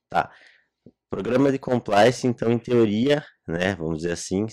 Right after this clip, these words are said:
ele busca, né, colocar a empresa em conformidade. E me parece, pelo menos ali, vamos colocar, por exemplo, dessas duas em-,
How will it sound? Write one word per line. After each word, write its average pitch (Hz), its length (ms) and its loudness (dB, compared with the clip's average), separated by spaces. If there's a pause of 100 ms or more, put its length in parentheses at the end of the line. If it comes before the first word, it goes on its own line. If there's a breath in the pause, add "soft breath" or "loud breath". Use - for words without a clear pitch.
(160)
ele 92 340 -2
busca, 101 500 -4
né, 98 140 0
colocar 101 400 -4
a 101 40 2
empresa 101 440 0
em 101 60 -6
conformidade. 101 920 -4 (720 loud breath)
E 107 360 0 (120)
me 110 220 -2
parece, 113 580 2
pelo 90 300 -2
menos 92 340 0
ali, 85 160 -2
vamos 87 160 -2
colocar, 90 280 -4
por 92 240 -4
exemplo, 87 340 -2
dessas 85 320 -4
duas 92 180 -2
em-, 98 160 -2